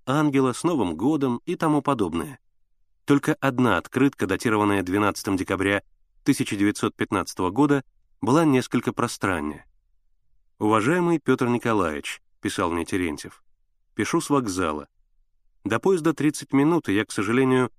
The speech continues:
лишен возможности лично засвидетельствовать вам свое почтение. Задержался в Пушкине — а к месту назначения должен явиться не позднее пятнадцатого сего месяца.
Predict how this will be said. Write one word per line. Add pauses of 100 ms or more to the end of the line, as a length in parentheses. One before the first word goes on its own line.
(260)
лишен
возможности
лично
засвидетельствовать
вам (200)
свое
почтение. (840)
Задержался
в
Пушкине — (420)
а
к
месту
назначения
должен
явиться
не
позднее
пятнадцатого
сего
месяца.